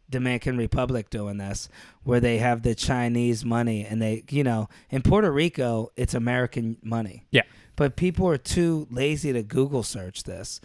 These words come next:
Speaker 1: So they think there's, like, Puerto Rican money or something.
Speaker 2: Oh, my God.
Speaker 1: And it's like, so they sell you money from China,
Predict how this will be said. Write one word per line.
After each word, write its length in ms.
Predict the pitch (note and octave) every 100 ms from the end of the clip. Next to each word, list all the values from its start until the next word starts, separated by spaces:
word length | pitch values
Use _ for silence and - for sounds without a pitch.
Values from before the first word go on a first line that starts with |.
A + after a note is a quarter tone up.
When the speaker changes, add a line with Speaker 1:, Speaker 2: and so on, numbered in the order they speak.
| - - -
Speaker 1:
So 300 | - - C#3
they 160 | C3 B2+
think 360 | - D#3+ C#3+ -
there's, 200 | C3 A#2+
like, 220 | B2+ -
Puerto 300 | - C#3 C3+
Rican 400 | A#2+ C3+ - A#2
money 320 | A2 A#2+ A#2+
or 100 | F2+
something. 540 | F#2 - G#2 A2 F#2+ G2
Speaker 2:
Oh, 180 | A#2+ A2
my 160 | E2 E2+
God. 320 | F#2+ F#2 E2+
Speaker 1:
And 220 | C3+ B2+
it's 260 | C3 B2+ -
like, 360 | B2+ A#2+ B2 - - -
so 320 | - - C3+
they 240 | C3+ C3 B2+
sell 500 | - - D#3+ D3+ F3+
you 380 | D#3+ C#3+ C3+ B2+
money 340 | C3+ C#3+ C#3+
from 260 | C3+ C#3 B2
China, 680 | - C3 D#3 D#3+ G#2+ C#3